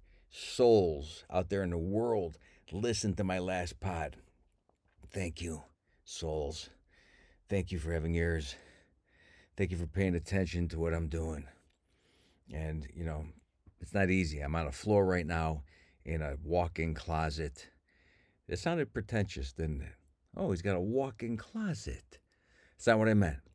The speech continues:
I meant there was some space in this closet. I did walk into it,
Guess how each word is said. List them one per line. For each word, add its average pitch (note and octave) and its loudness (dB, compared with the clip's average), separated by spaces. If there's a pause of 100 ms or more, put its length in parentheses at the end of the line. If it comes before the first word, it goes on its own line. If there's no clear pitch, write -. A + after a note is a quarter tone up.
(520)
I F#2+ -2
meant E2 2
there E2+ 4
was E2 2
some C3 2
space G2+ 2
in A2+ 2
this A#2 2
closet. D#2 -2 (840)
I E2+ -2
did A#2+ 4
walk B2 4
into F2+ 4
it, C#2+ -6